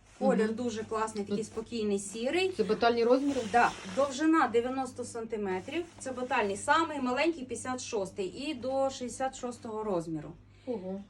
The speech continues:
Speaker 1: Да. По-,
Speaker 2: А
Speaker 1: подивіться,
Speaker 2: кольори
Speaker 1: яка
Speaker 2: які?
Speaker 1: кра-, красна прострочка. От впереді, я щас повернусь по спинці, подивитись.
Speaker 2: Угу.
Speaker 1: Дуже
Speaker 2: Ромбики
Speaker 1: класно.
Speaker 2: такі.
Speaker 1: Е, це п'ятдесят шостий.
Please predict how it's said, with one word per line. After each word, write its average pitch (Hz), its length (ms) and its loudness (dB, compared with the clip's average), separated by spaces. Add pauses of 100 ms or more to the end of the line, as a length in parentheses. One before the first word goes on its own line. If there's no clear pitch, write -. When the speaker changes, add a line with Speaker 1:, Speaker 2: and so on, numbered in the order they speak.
(120)
Speaker 1:
Да. 196 260 -2 (220)
По-, 214 120 -2
Speaker 2:
А 208 100 4
Speaker 1:
подивіться, 240 360 8
Speaker 2:
кольори 220 140 10
Speaker 1:
яка 294 200 8
Speaker 2:
які? 247 120 4
Speaker 1:
кра-, 262 80 2
красна 254 720 0
прострочка. 196 640 -4
От 180 140 -6
впереді, 226 460 -2
я 302 200 4
щас 208 160 -4
повернусь 202 480 -6
по - 120 -12
спинці, 311 440 -6
подивитись. 180 540 -10 (580)
Speaker 2:
Угу. 196 500 -2
Speaker 1:
Дуже 208 140 0
Speaker 2:
Ромбики 214 420 6
Speaker 1:
класно. 175 220 -2
Speaker 2:
такі. 214 120 0 (480)
Speaker 1:
Е, 220 260 -2
це 392 180 0
п'ятдесят 262 520 -4
шостий. 160 500 -10